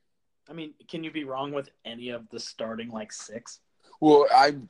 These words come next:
Speaker 2: confused as to why we even pick secondaries because I feel like that's just one M V P unit.
Speaker 1: Yeah, but I told you, talking defensive backs makes me happy. All right, Husky fans, we're gonna wrap it up for this week. Uh, if you like it, please subscribe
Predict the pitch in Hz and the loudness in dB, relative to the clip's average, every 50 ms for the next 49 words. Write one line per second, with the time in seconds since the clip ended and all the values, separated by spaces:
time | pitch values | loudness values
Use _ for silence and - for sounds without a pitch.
0 | - - - - - 165 - - - 135 160 151 127 - - 113 113 - - 110 | -10 -8 -6 -4 -2 -4 -4 -4 -6 -6 -6 -4 -4 -6 -4 -4 -4 -4 -4 -2
1 | 98 104 104 110 117 113 117 113 104 101 107 107 98 101 95 - _ - 117 113 | 2 4 6 6 6 4 0 -4 -4 -6 -8 -8 -8 -10 -14 -14 _ -2 0 0
2 | 110 - - - - 117 117 - 110 101 90 92 87 87 87 87 95 92 - - | 0 -2 -8 -4 0 0 0 0 -4 -10 -10 -10 -10 -10 -10 -12 -14 -16 -16 -20
3 | 101 - - 95 87 95 - - 117 110 104 101 101 98 _ 110 101 - - 104 | -14 -12 -12 -10 -10 -12 -12 -8 -6 -6 -6 -6 -8 -8 _ -12 -12 -12 -14 -18
4 | - 92 92 98 101 101 104 107 104 - _ - 98 98 95 87 85 98 95 - | -18 -20 -14 -10 -8 -8 -8 -8 -12 -16 _ -14 -14 -14 -14 -16 -18 -18 -18 -18
5 | - 98 98 92 87 90 98 98 90 73 58 _ _ _ _ _ _ _ _ _ | -18 -18 -18 -16 -16 -16 -16 -16 -18 -20 -20 _ _ _ _ _ _ _ _ _
6 | _ _ _ _ - - - _ - - 143 110 147 135 - - 123 135 143 135 | _ _ _ _ -12 -12 -12 _ -18 -18 -2 0 0 0 0 -2 -2 -2 -2 2
7 | - 175 185 180 - - 190 127 - _ _ _ _ _ _ - 147 143 - 170 | 4 4 4 4 2 -4 -6 -6 -6 _ _ _ _ _ _ -4 -2 -2 -2 -6
8 | 156 147 147 139 - 160 151 139 151 131 117 135 160 156 117 - - 120 127 131 | -12 -12 -12 -8 -8 -8 -8 -8 -14 -16 -10 -8 -8 -8 -8 -10 -14 -16 -16 -16
9 | - _ 139 131 123 135 143 139 - _ _ _ _ _ - 190 202 196 170 170 | -16 _ -14 -14 -12 -10 -12 -12 -12 _ _ _ _ _ -4 -2 0 0 0 -2
10 | 165 165 - _ 170 156 - 175 165 160 160 151 151 170 170 175 170 156 156 156 | -4 -6 -8 _ -20 -20 -16 -14 -14 -14 -14 -14 _ -14 -14 -12 -12 -10 -8 -8
11 | 151 151 - 143 147 147 147 _ - 147 143 147 143 143 _ 143 143 143 143 143 | -8 -8 -10 -10 -12 -12 -12 _ -20 -18 -14 -14 -16 -16 _ -14 -12 -12 -10 -12
12 | 143 143 _ _ _ _ _ _ _ _ _ - 143 139 135 98 113 151 143 151 | -12 -14 _ _ _ _ _ _ _ _ _ -16 -14 -12 -12 -10 -12 -12 -12 -12
13 | 160 151 147 151 151 160 160 - 180 170 - - _ - 165 160 151 - - 139 | -14 -8 -4 -4 -4 -4 -4 -6 -10 -10 -10 -12 _ -14 -14 -14 -14 -14 -18 -20
14 | 127 - - - - - 156 147 139 143 143 147 151 147 | -20 -20 -20 -18 -10 -6 -4 -2 0 0 0 -2 -2 -4